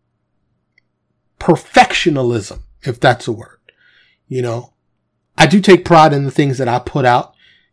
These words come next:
even though they're genuine, they come from the heart, they're not rehearsed, you know, but I do do research. And this subject matter is so important to me because of the experiences I've had, because of just my genuine interest in it.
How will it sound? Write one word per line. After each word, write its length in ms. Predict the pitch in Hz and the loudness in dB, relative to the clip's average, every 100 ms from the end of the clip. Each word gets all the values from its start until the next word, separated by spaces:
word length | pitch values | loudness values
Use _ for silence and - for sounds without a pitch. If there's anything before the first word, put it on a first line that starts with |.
| _ | _
even 200 | 170 147 | -2 0
though 80 | 139 | 0
they're 140 | 135 | -2
genuine, 420 | 117 139 147 160 | -2 -2 0 0
they 100 | 151 | 0
come 200 | 127 147 | 0 -2
from 180 | 135 127 | -2 -6
the 60 | 113 | -10
heart, 380 | - 147 151 - | 0 2 2 0
they're 100 | 123 | -4
not 420 | 131 131 - - _ _ _ | -2 -2 -4 -16 _ _ _
rehearsed, 960 | 120 123 117 - 165 175 - - - - - _ | -10 -8 -4 4 6 6 2 -10 -14 -20 -20 _
you 120 | 143 | -6
know, 180 | 147 151 | -2 0
but 140 | 151 165 | 2 2
I 80 | |
do 160 | 151 170 | 4 4
do 200 | 143 170 | 4 0
research. 680 | 135 160 190 - 127 - - - _ | 0 0 0 -2 -6 -6 -18 -20 _
And 340 | 170 160 147 131 | 2 2 2 0
this 180 | 247 | -2
subject 540 | - - 214 180 175 165 | -2 0 0 2 0 0
matter 320 | 151 139 135 | -2 -2 -2
is 140 | 123 | -6
so 160 | - 156 | -2 -2
important 400 | 127 - 165 127 | -2 0 0 0
to 100 | - | -8
me 320 | 117 110 113 - _ _ _ - | -6 -6 -10 -18 _ _ _ -12
because 260 | 135 165 | 0 2
of 80 | 147 | 2
the 80 | 127 | -2
experiences 600 | 113 - 185 175 170 151 | -6 0 4 4 2 -2
I've 180 | 147 113 | -2 0
had, 400 | 143 143 143 139 - - | 0 0 0 -4 -16 -18
because 320 | - 120 135 | -10 -4 -2
of 80 | 131 | -2
just 260 | 117 143 - | -4 -4 -2
my 140 | 135 | -4
genuine 420 | 113 139 131 113 | -2 -4 -4 -6
interest 380 | 123 180 156 - | 0 0 -2 -6
in 80 | 127 | -6
it. 120 | 135 | -6